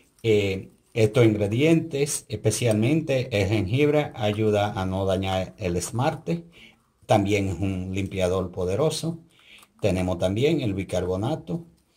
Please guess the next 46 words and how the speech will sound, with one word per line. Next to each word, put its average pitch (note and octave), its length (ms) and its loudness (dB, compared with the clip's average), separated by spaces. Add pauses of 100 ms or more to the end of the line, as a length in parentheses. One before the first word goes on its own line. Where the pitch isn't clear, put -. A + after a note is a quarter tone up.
(300)
Este G#2+ 220 2
es G2 40 4
un F#2+ 120 0
remedio B2+ 440 4
que A#2 100 2
solamente G2 600 0
usted F#2+ 220 -2
lo F#2+ 140 2
va F#2+ 120 4
a F2+ 60 2
usar C#3 420 -2 (320)
de G#2 140 6
acuerdo G#2 680 4
a F#2 80 -2
como F#2 200 -2
usted F2+ 240 -4
tenga F#2+ 240 -2
su - 160 -4
diente. E3 340 0
Si F#2+ 220 -2
es F#2 80 0
diente F2+ 400 -4
que F#2 100 -8
tan F2+ 400 -8
horrible, D3 540 -2
que A2+ 80 -4
tenga F2+ 260 -6
mucho F#2 260 -6
sarro, C3+ 360 0
muy F#2 260 -4
amarillo, B2+ 560 -4 (840)
usted A2 300 2
lo G2 80 2
va F#2+ 80 2
a F#2 40 2
usar D3+ 500 2
dos F#2+ 260 4
veces F#2 320 0
a F2+ 60 2
la F2 120 2
semana. E2+ 640 -2 (1080)
Solamente. F#2 640 -2
Si - 160 -4
usted A2 140 2
es A2+ 60 4
una, A2+ 340 4